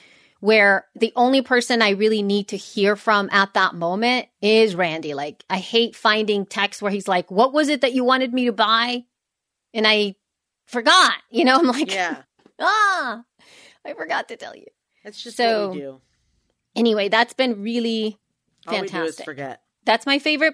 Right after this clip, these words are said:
Speaker 1: thing for, for, for this thing. And you can time it. So you don't even have to set it. You can just put every, like, let's say for now, I can put that focus from one to two thirty every Monday,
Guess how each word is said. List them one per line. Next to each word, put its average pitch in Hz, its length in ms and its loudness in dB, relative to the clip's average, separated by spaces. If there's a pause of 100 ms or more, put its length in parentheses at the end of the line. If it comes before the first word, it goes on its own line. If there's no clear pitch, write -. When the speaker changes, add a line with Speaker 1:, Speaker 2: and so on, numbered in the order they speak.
(160)
Speaker 1:
thing 427 380 0
for, 254 400 0 (160)
for, 277 160 -6 (200)
for 269 120 -6
this 349 200 -2
thing. 453 280 -2
And 311 120 4
you 349 80 0
can 339 160 -4
time 415 340 0
it. 277 160 2 (340)
So - 120 -4
you 320 160 2
don't 392 140 4
even 381 220 0
have 359 180 -2
to 339 100 -2
set 392 320 0
it. 254 200 0
You 247 180 -4
can 285 220 -2
just 302 280 -4
put 302 200 0 (380)
every, 262 280 0
like, 269 240 0 (140)
let's 262 240 -2
say 285 140 0
for 269 180 -4
now, 214 440 2 (280)
I 247 100 0
can 262 200 -4
put 285 240 -4
that 247 220 0
focus 233 580 -2 (100)
from 220 260 -2
one 254 480 0 (360)
to 254 100 -4
two 285 220 -2
thirty 233 480 2
every 220 260 2
Monday, 202 640 0